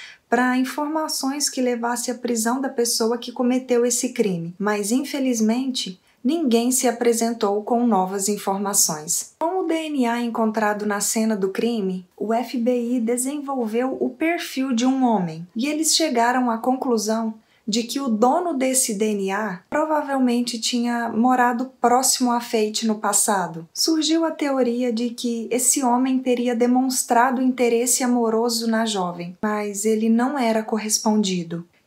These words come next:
E isso provavelmente teria sido a motivação para ele cometer esse crime. Mesmo com todas as comparações,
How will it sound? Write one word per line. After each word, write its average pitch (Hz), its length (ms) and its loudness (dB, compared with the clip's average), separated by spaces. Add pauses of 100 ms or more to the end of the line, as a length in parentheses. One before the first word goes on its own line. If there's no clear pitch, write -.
E 220 300 2
isso - 360 -6 (260)
provavelmente 262 840 2
teria 247 320 2
sido 208 360 2
a 220 40 4
motivação 220 800 2
para 240 160 0
ele 240 220 2
cometer 262 540 2
esse 240 280 0
crime. 165 480 -6
Mesmo 330 340 -4
com 294 240 -6
todas 339 400 -2
as 320 160 0
comparações, 233 1120 -2